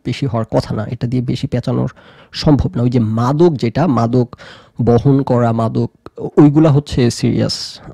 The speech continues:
ধারা হবে আর কি। So, এখানে কিছু রেলেভেন্ট আইন দেখায়, সেখানে বলতেছে যে কোনো অ্যালকোহল বহন, পরিবহন, আমদানি অথবা রপ্তানি,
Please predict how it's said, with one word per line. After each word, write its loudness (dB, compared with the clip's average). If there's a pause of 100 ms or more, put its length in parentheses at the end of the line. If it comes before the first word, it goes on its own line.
(140)
ধারা -2
হবে -2
আর -4
কি। -8
So, -4 (180)
এখানে 0 (480)
কিছু 0
রেলেভেন্ট 4
আইন 0
দেখায়, -2
সেখানে 0
বলতেছে -2
যে 2
কোনো 2
অ্যালকোহল 4
বহন, 4 (540)
পরিবহন, 6
আমদানি 4 (220)
অথবা 0
রপ্তানি, 0